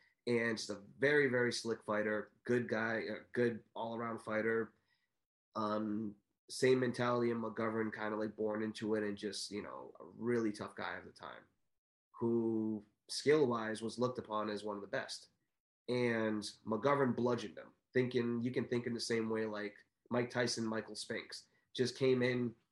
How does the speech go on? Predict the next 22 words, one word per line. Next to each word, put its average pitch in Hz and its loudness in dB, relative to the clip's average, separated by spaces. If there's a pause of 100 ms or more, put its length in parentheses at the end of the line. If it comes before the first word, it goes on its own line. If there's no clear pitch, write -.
(220)
blasted 123 0
him 117 2
really 117 2
quick 113 -2
and 104 -2
left 107 -4
the 101 -6
guy 107 -2
just - -6
splattered 107 -4
on 98 -6
the 95 -14
canvas, 92 -8
you 104 -10
know 95 -8
what 98 -10
I 101 -10
mean? 104 -4
Like 104 -8
a 98 -10
murder 101 -6
victim. - -14